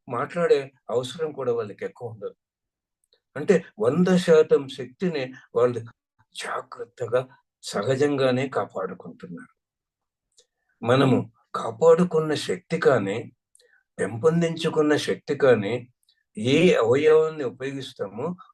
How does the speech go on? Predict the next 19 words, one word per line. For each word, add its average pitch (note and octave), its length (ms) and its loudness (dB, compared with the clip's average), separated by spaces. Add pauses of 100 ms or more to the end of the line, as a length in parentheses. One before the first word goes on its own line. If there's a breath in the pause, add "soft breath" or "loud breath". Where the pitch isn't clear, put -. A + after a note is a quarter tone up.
(120)
ఆ A#2 300 0
అవయవానికి C3+ 840 -2 (300 soft breath)
అది A2+ 360 -2 (360)
సప్లై C#3 480 4
అయి F3+ 220 2 (180 soft breath)
ఆ A#2 60 -2
అవయవం C#3+ 500 -2
యొక్క B2+ 200 -6 (760)
power D#3 300 0
and B2+ 140 -10
perfection B2+ 540 -8 (280 soft breath)
ఇంక్రీజ్ D3 440 2
అవుతుందండి. F#2 540 -6 (1900)
For C#3+ 140 6
example, C#3 500 4
గుడ్డివారు C3+ 420 -2 (1800)
ఈ D#3 100 -10
చెవులతో D3 400 2
వినాలనుకుంటున్నారు, C#3 1040 -6